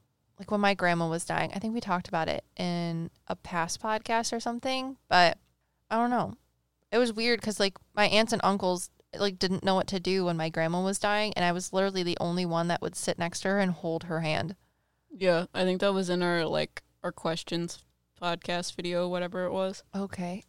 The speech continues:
Speaker 1: It just bothered me. Like, I, and I was never close to my grandmother at all for, like,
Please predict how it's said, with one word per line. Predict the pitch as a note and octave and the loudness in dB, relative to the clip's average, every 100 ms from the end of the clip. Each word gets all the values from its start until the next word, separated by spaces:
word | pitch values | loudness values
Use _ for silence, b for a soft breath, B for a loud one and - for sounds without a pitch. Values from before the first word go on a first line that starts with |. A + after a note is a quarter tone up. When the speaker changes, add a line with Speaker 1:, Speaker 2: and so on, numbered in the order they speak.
| - | -2
Speaker 1:
It | C4+ | 4
just | - - | 4 8
bothered | A3+ D4 F4 A#3 | 10 10 10 6
me. | F3+ D#3 F#3 - | 4 2 0 -4
Like, | - A#3 G#3+ - _ _ _ _ _ _ _ A3 | 6 6 6 -6 _ _ _ _ _ _ _ 6
I, | A#3+ | 6
and | - A3 | 8 8
I | C4 | 8
was | C4+ G3+ | 6 6
never | G#3 G3+ G3 | 8 8 6
close | G3 F#3+ - | 4 4 4
to | |
my | F3 | 2
grandmother | E3 E3 D#3 C3+ - - F3+ | 6 4 4 2 0 4 6
at | F#3 | 8
all | E3 - - | 8 6 2
for, | - F3+ | 0 2
like, | E3+ | 2